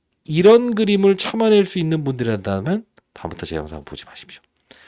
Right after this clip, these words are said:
그러나 참아내지 못하겠다, 그리고 나는, 아, 가더라도 내 평가 금액을 삼만 구백 원에 대한 평가액이 아닌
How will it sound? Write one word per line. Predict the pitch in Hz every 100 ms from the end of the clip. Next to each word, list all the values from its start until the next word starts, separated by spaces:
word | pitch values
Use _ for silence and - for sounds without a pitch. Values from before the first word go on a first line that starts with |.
| - _ -
그러나 | - 151 98 - _ _ -
참아내지 | - 226 240 233 220 208
못하겠다, | 151 120 - 180 151 - 76 - _ _
그리고 | 147 185 180
나는, | 120 226 - _ _ _ _
아, | 87 87 78 71 69 69 -
가더라도 | - - - 262 127 65 69 - _ _ _ _ _ _ _ _ _ _ _
내 | 135 208
평가 | 262 269 262 220
금액을 | 180 123 175 80 - _ _ _
삼만 | - - 247 262 254 254
구백 | - 127 170 269
원에 | 269 254 247
대한 | 220 208 196
평가액이 | 214 247 220 196 190 180
아닌 | 98 90 78